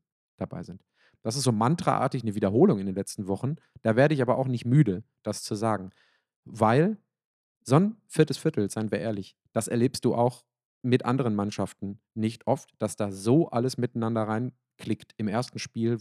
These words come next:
wo dein hoffentlich über den Klee gelobter und performender Zukunftsquarterback so 'n Ding hinlegt. Also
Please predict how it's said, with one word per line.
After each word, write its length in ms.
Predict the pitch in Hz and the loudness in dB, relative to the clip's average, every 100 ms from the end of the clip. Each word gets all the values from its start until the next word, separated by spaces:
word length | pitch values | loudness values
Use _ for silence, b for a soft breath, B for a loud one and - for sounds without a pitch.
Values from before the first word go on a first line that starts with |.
| - | -4
wo 60 | 107 | -4
dein 320 | 107 107 107 - | -2 -4 -6 -4
hoffentlich 600 | 135 139 113 113 - _ | -4 -2 -2 -4 -6 _
über 220 | 120 117 110 | -8 -4 -4
den 140 | 107 | -4
Klee 240 | - 120 | -4 -4
gelobter 500 | 117 107 120 127 120 | -2 0 0 0 -4
und 120 | - 110 | -4 -6
performender 680 | 107 - 117 113 110 104 101 - | -10 -6 -4 -4 -4 -4 -6 -10
Zukunftsquarterback 1000 | - 147 117 - - 104 104 104 98 - _ b b | -6 -4 -4 -6 -8 -4 -4 -4 -6 -8 _ b b
so 120 | - | -4
'n 120 | 110 98 | -4 -2
Ding 160 | 98 | -6
hinlegt. 420 | 90 85 87 _ _ | -8 -14 -16 _ _
Also 300 | 104 92 90 | -8 -6 -8